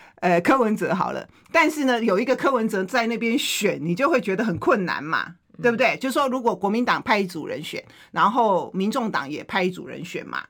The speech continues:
Speaker 1: 那你赖清德当选的几率当然比较高嘛。
Speaker 2: 嗯。
Speaker 1: 所以对国民党的人来说，一定要处理柯文哲选到底怎么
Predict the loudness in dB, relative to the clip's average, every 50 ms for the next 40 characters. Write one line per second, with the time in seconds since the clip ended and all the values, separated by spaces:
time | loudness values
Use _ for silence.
0 | _ _ _ _ _ -2 0 2 2 2 0 -4 -6 -8 -10 -14 -16 -18 -18 _
1 | _ _ _ _ _ -10 -2 0 0 2 2 0 -2 -2 -2 -2 -2 -2 -4 -4
2 | -8 -10 -12 -10 -8 -8 -6 -6 -4 -4 -4 -2 -2 -4 -6 -8 -10 _ _ -18
3 | -14 -10 -10 -10 -8 -6 -4 -4 -4 -4 -6 -8 -12 -12 -14 -16 -18 -20 -20 -20
4 | -20 _ -20 -16 -12 -6 0 2 2 2 2 -2 -4 -2 0 0 0 0 -2 -2
5 | -2 0 0 0 -2 -2 -4 -4 -4 -4 -2 -2 -2 -2 -2 -4 -4 0 4 4
6 | 4 4 2 -2 -2 0 0 2 4 2 2 0 -2 -8 -6 -4 -4 -4 -6 -8
7 | -6 -2 0 2 2 4 2 0 0 -2 -4 -4 -4 -4 -4 -4 -6 -6 -6 -2
8 | 0 0 0 0 -2 -10 -14 -14 -14 -16 -16 -16 -18